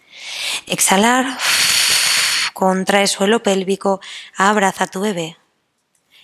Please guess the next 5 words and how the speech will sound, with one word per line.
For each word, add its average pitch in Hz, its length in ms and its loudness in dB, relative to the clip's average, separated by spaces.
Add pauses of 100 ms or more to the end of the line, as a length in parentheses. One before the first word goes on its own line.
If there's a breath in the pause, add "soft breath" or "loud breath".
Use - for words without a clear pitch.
(120 soft breath)
Inhala, 175 640 -2 (800)
relaja. 160 1800 -6 (500 soft breath)
Una 180 200 -2
más. - 560 -6 (500 loud breath)
Exhala. - 800 -2